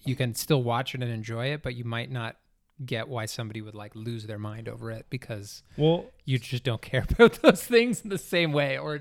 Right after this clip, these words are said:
Speaker 1: or at least didn't experience them in the same way.
Speaker 2: I will say that it is an anniversary of the film, and, uh, they did a live reading on,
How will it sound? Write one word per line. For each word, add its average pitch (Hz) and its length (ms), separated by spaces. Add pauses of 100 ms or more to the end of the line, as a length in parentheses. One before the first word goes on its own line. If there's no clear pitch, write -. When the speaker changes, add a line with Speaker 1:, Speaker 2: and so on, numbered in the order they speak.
Speaker 1:
or 160 120
at 160 80
least 165 160
didn't 156 140
experience 131 420
them 113 160
in 101 60
the 110 80
same 123 200
way. 127 240
Speaker 2:
I 151 60
will 160 220
say 160 200
that 139 220
it 185 240
is 143 320
an 135 80
anniversary 131 800
of 123 220
the 117 140
film, 131 380 (260)
and, 123 440
uh, 120 200
they 123 100
did 139 400
a 131 120
live 120 340
reading 120 440
on, 110 540